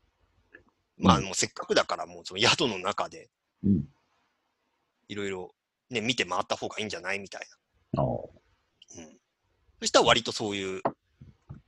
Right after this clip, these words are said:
Speaker 1: なんかラウンジ的なものがあったり。
Speaker 2: うん、うん。
Speaker 1: で、温泉も、その大浴場的なものもあるし、その貸し切りの、
Speaker 2: うん。
Speaker 1: その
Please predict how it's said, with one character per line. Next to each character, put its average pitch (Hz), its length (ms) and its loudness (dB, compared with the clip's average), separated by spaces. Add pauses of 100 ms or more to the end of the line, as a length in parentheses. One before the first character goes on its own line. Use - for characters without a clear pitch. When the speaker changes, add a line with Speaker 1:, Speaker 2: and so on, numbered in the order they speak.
(180)
Speaker 1:
な 175 60 -6
ん - 20 -2
か 101 100 0
ラ 110 120 8
ウ 113 100 4
ン 110 60 -4
ジ 101 100 -2
的 104 220 -4
な 98 80 0
も 101 100 -4
の 95 120 -4
が 87 100 -2
あ - 20 -4
っ 87 120 -10
た 82 120 -10
り。 - 180 -20 (280)
Speaker 2:
う 98 60 2
ん、 - 20 6
う 82 40 2
ん。 71 60 -2 (680)
Speaker 1:
で、 170 100 6
温 180 220 4
泉 202 380 2
も、 196 300 6 (960)
そ 165 160 -2
の 139 80 2
大 165 240 10
浴 196 240 6
場 185 220 6
的 196 180 2
な 190 100 10
も 196 140 6
の 208 140 8
も 98 400 0
あ 131 120 8
る 127 120 0
し、 180 340 6
そ - 100 0
の 110 80 0
貸 - 260 6
し - 20 -12
切 117 140 -4
り 104 120 -2
の、 95 300 -6 (320)
Speaker 2:
う 95 60 4
ん。 78 120 2
Speaker 1:
そ 107 140 -6
の 87 240 -8